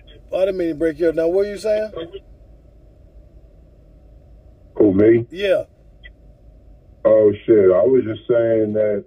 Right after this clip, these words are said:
Speaker 2: um,
Speaker 1: Sorry.
Speaker 2: well, you know, uh, you can't solve dangerous problems in a safe way.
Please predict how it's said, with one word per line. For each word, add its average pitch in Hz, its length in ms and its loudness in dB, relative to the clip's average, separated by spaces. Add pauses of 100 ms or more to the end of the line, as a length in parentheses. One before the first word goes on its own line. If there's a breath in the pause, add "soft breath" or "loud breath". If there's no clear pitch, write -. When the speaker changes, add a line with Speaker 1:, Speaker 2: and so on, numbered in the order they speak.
Speaker 2:
um, 101 440 -4 (340)
Speaker 1:
Sorry. - 320 -18 (1080)
Speaker 2:
well, 95 300 2
you 104 180 -6
know, 107 460 0
uh, 101 400 2 (200)
you 95 220 -10
can't 113 300 0 (100)
solve 110 360 -2
dangerous 104 500 -6
problems 107 640 -4
in 104 420 -4 (360)
a 95 80 0 (160)
safe 110 340 -2
way. 104 460 0